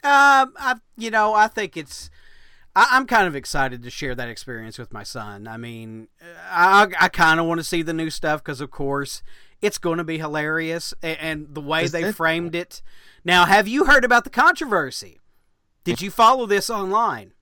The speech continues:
Speaker 2: Um, I remember something, but I don't, uh,
Speaker 1: So,
Speaker 2: remember
Speaker 1: there was a
Speaker 2: details.
Speaker 1: guy, whenever Deadpool, whenever Deadpool came out, and I
Speaker 2: Mm-hmm.
Speaker 1: saw the tweet, it was twenty seventeen something. Um,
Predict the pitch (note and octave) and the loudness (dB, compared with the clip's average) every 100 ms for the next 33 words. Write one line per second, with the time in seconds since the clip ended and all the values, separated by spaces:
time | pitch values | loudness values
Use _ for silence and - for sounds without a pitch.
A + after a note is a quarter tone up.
0 | _ _ _ _ _ _ _ _ _ - | _ _ _ _ _ _ _ _ _ -4
1 | C#3 D3+ D#3 D#3 D3+ - _ _ _ _ | 0 2 2 -2 -6 -14 _ _ _ _
2 | _ _ - - E3 E3+ F#3 G#3 F3 C#3+ | _ _ -20 -10 -6 -6 -4 -2 -2 0
3 | E3+ E3 E3+ D#3 C3+ A#2+ A#2+ A#2+ C3 C3 | -2 0 -4 -2 0 0 0 0 -2 -2
4 | - - - B2+ B2 A#2+ A#2+ B2 A3 G#3 | -8 -16 -4 0 2 2 0 2 4 4
5 | G3+ G#3 F#3+ G3+ G#3 A#3 A3 B3+ C#4 G#3 | 2 0 -2 0 0 -2 0 2 6 6
6 | D3 D3 C#3+ D#3 D#3 E3 C3+ D#3 E3+ - | 4 -2 -8 -6 -6 -6 -4 -6 2 6
7 | A3+ A#3+ - - - _ _ _ _ D#3+ | 6 6 0 -10 -20 _ _ _ _ -6
8 | D#3 D#3 E3+ E3+ A#3 A#3+ - F#3 E3+ - | -6 -4 -4 -2 -2 4 6 6 2 -4
9 | F3 E3+ F#3+ A#3 D#3 B2 - - - - | -6 -4 -4 -2 -2 -4 -10 -18 -18 -18
10 | - - C#3 C3+ A3+ A#3 C4 C#4 A#3+ - | -18 -10 -2 2 2 4 2 2 -2 -6
11 | A#3+ G#3 C#3 D#3 E3+ - - G#3 G#3 - | -4 -4 -4 -8 -10 -12 -10 -8 -8 -10
12 | - G#3 G3 G#3 - G3+ F#3 D3+ C3 C#3 | -6 -4 -4 -8 -8 -6 -6 -8 -8 -10
13 | A#2+ A#2 A2 A2 _ _ _ _ _ _ | -10 -14 -18 -20 _ _ _ _ _ _
14 | _ _ D#3+ D#3 D3+ C#3+ | _ _ 2 4 4 0